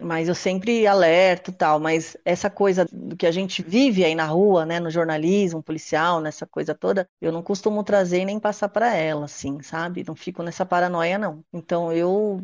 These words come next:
eu, Simone mãe, sim, né? Oriento, falo, mas não fico nessa paranoia.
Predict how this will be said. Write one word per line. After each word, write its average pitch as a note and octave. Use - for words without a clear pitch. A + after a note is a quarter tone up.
eu, F#3
Simone F#3
mãe, G#3
sim, F#3
né? E3+
Oriento, F3
falo, E3+
mas D3+
não F#3
fico F#3
nessa F#3+
paranoia. G3